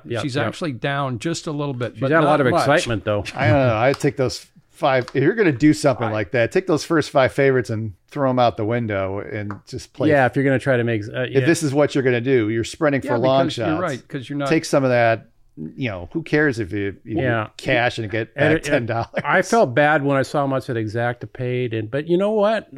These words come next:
Speaker 1: I look back, I didn't do my homework on that horse, and I don't, didn't deserve to hit it. So,
Speaker 2: There was
Speaker 1: you
Speaker 2: just
Speaker 1: know.
Speaker 2: so many contenders this year,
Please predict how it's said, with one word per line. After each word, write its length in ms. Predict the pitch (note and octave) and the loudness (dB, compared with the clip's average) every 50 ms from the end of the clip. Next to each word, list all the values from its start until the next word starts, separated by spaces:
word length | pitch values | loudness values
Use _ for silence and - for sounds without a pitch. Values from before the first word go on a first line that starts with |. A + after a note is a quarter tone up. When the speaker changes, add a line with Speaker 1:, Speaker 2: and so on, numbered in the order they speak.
| C#3+ C3+ C#3+ C#3+ | -10 -8 -6 -4
Speaker 1:
I 80 | D3 D3+ | -2 0
look 260 | D3+ F3 F3+ E3+ - | 2 2 2 0 0
back, 260 | - E3+ F#3 G3 - - | 0 0 0 0 -2 -2
I 100 | - C#3+ | -4 -2
didn't 280 | A2 G#2 D3+ D#3 F#3+ E3+ | 0 0 0 0 2 2
do 160 | - F3 F3 | 4 4 4
my 100 | F3+ F3 | 4 2
homework 400 | D#3+ D3 E3 D#3+ D3 C3+ A#2 - | 0 0 0 0 0 -2 -2 -2
on 140 | C#3 B2 A2+ | -2 -2 -2
that 140 | A2+ G#2+ G2+ | -2 -4 -4
horse, 240 | G#2+ A2+ B2 A#2 - | -4 -4 -6 -6 -6
and 80 | B2 | -6
I 60 | A2+ G#2+ | -6 -4
don't, 260 | G2+ A2 D3+ D3 C3 | -4 -4 -4 -4 -2
didn't 340 | D3 C#3+ C3 A#2 D#3+ D#3 D#3 | -4 -2 0 2 2 2 2
deserve 380 | D#3 C#3+ B2+ C#3 D3 C3+ A2+ G#2 | 2 0 0 0 0 0 0 -2
to 80 | A2+ | -4
hit 160 | - A#2 A2 | -4 -6 -6
it. 160 | G2 G2+ G#2 _ _ | -8 -10 -12 _ _
So, 220 | - - A#2+ G#2+ | -14 -10 -6 -4
Speaker 2:
There 100 | G#2 G#2+ | -4 -4
was 160 | G2+ G2+ G#2 - | -4 -6 -8 -10
Speaker 1:
you 120 | A#2+ A#2+ | -8 -6
Speaker 2:
just 40 | A2+ | -4
Speaker 1:
know. 80 | G#2+ A#2 A#2 A2 - - - F#3+ G3+ | -4 -4 -6 -6 -10 -14 -14 -12 -12
Speaker 2:
so 60 | G#3 | -10
many 260 | G3+ F#3 D3+ C3 A2+ | -8 -8 -8 -8 -10
contenders 760 | G#2 - - F#2+ F2 - - C#3 D#3 E3 D3 A2+ G2+ F#2 - | -12 -12 -14 -16 -14 -14 -12 -12 -12 -10 -12 -12 -14 -16 -16
this 260 | - G2 F2 - - | -16 -16 -16 -14 -14
year, 140 | A2+ G2+ | -14 -14